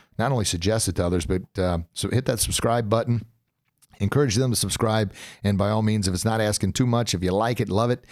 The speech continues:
give us a five-star review. Therefore, you let others know exactly what we're talking about, what we're doing to empower others. Because, uh, um, that's, you know, the, the more five-star reviews, the more we pop up on the search browser and the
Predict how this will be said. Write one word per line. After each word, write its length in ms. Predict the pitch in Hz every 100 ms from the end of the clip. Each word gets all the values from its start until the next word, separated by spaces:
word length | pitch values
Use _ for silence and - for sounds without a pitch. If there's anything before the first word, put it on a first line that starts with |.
| - -
give 100 | 143
us 100 | 147
a 60 | 127
five-star 460 | 127 131 - 120
review. 320 | 101 92 104 85
Therefore, 320 | 104 - 113
you 80 | 98
let 180 | 110
others 260 | 104 110 95
know 200 | 107 110
exactly 400 | 90 107 117 101
what 220 | 92 139
we're 100 | 120
talking 260 | - 107 98
about, 220 | 101 101
what 160 | 127 117
we're 80 |
doing 260 | 92 104 101
to 140 | 92
empower 400 | 87 90 95 90
others. 400 | 90 87 69 - - - - - - _
Because, 440 | 95 - 87 -
uh, 220 | 90 85 -
um, 320 | 87 82 82 -
that's, 300 | 110 - 95
you 140 | 101
know, 240 | 92 92 -
the, 100 | 95
the 120 | 87
more 160 | 92 113
five-star 420 | 113 117 98 110
reviews, 360 | 101 92 117 101
the 100 | 92
more 160 | 107
we 120 | 104
pop 280 | 98 110 107
up 160 | 107 95
on 120 | 90
the 60 | 87
search 300 | 117 113 -
browser 540 | 107 110 110 107 101
and 160 | 87 82
the 160 | 80